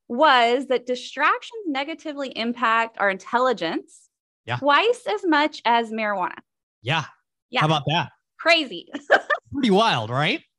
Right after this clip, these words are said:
Speaker 1: Yeah,
Speaker 2: Pretty,
Speaker 1: super
Speaker 2: pretty
Speaker 1: wild.
Speaker 2: wild. I think there's a study out of Stanford. Yeah. And when you look at Jesus and how he lived his life, he spent a crazy amount of time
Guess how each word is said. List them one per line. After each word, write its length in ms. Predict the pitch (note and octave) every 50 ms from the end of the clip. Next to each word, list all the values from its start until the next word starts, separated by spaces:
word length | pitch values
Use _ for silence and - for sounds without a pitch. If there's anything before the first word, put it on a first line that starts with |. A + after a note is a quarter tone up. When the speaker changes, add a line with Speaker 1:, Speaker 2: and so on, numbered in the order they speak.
| _ - - _ -
Speaker 1:
Yeah, 360 | E4 F4+ F#4 C#4 G3 - -
Speaker 2:
Pretty, 160 | A3+ A#3 A#3
Speaker 1:
super 160 | A3+ F4+ F4+ F#4+
Speaker 2:
pretty 100 | F4 D#4
Speaker 1:
wild. 360 | C4+ A3 G3 F#3 F3 F3 F3 -
Speaker 2:
wild. 180 | G#3 F#3 E3+ C#3+
I 60 | C3+
think 180 | C#3+ F#3+ E3+
there's 160 | E3 E3+ D3+ D#3
a 80 | D3
study 360 | C3+ - - G3+ F3 F3 F3
out 120 | D#3+ D#3 D3+
of 80 | C3
Stanford. 540 | - - - C3 C3+ C3+ C3 - A2+ G#2 G#2+
Yeah. 140 | B2+ D3 C#3
And 80 | C3+ C#3
when 120 | D3+ E3
you 80 | F#3+ G#3
look 200 | G#3+ D#4+ - F#4+
at 120 | D#4+ -
Jesus 640 | - - - F3+ G3+ G3 F#3 G3+ F#3 E3 - - - - - - - - - - - _ - _ _ _ _ -
and 120 | - D#3+
how 160 | D3+ E3+ F#3+ G3
he 60 | F3
lived 220 | E3+ E3+ E3+ D3+
his 140 | D3+ C#3 C3
life, 240 | C#3 C3 C3 C3 B2
he 160 | - - G#3+
spent 320 | G#3 - - - A#3+ G#3+ - -
a 80 | C#3+
crazy 600 | - - - - - D3+ C#3+ C#3+ C#3+ C#3 C3+ C#3+ C3
amount 260 | B2 B2 A#2 A#2 A#2
of 80 | G#2+ -
time 520 | - C3 A#2 G#2+ G#2 G2+ F#2+ F#2+ F#2+ F#2